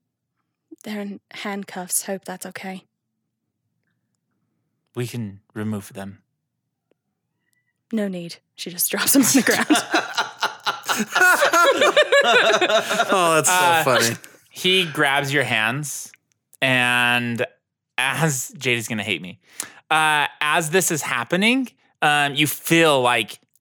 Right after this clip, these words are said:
Speaker 2: his energy s-, going through all your circuitry, and you hear one scream from Vashti. And then the body that he was in falls down prone.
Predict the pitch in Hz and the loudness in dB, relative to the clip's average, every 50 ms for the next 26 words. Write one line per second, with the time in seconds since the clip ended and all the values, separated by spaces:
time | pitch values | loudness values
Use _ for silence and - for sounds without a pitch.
0 | _ _ - - 156 147 143 - - - 151 151 147 147 143 120 113 120 117 110 | _ _ -4 -2 -2 -2 -2 -2 -2 -2 0 2 2 0 0 0 -2 -2 -2 -2
1 | 110 107 107 104 _ _ _ _ _ - - 131 127 - - - 156 147 139 131 | -2 -4 -6 -10 _ _ _ _ _ -18 -14 -12 -10 -12 -4 0 0 2 2 0
2 | 127 - - - 156 160 165 170 170 - 139 135 143 147 135 127 - - - 117 | -4 -8 -10 -2 2 4 6 6 6 4 2 2 2 2 2 0 0 -2 -4 -4
3 | 117 - 160 151 - - 185 202 220 226 220 - - - _ _ - 127 139 143 | -4 -4 -4 -4 0 0 2 2 2 0 -2 -8 -16 -20 _ _ -6 -2 -2 0
4 | 135 - - 156 139 127 117 120 123 135 135 139 139 - - - - - - 135 | -2 0 0 0 0 0 -2 0 0 0 2 2 0 -2 -2 -2 -4 -4 -4 -2
5 | 139 127 123 120 110 - - 113 110 101 110 104 101 104 - - - - 101 92 | 0 0 0 0 -2 -4 -4 -4 -2 -2 -2 -2 -2 -2 -4 -8 -10 -10 -12 -14
6 | 90 104 117 _ _ _ _ _ _ _ _ _ _ _ _ _ _ _ _ _ | -14 -16 -18 _ _ _ _ _ _ _ _ _ _ _ _ _ _ _ _ _
7 | _ _ _ _ - 139 135 135 131 127 123 123 120 123 120 120 117 - - 131 | _ _ _ _ -2 0 0 2 2 2 2 4 2 2 2 0 -4 -4 -2 -4
8 | 127 107 - 139 123 120 131 135 135 127 120 107 120 131 127 123 117 107 113 117 | -4 0 0 2 2 4 4 4 2 2 2 0 -2 -2 -2 -2 0 0 0 0
9 | 123 135 127 - - 127 120 120 113 - - 117 110 110 104 - - - 104 101 | -2 -2 -6 -4 0 2 2 2 0 0 0 -2 -2 -2 -4 -8 -6 -4 -2 -2
10 | 92 92 98 107 | -2 -4 -8 -12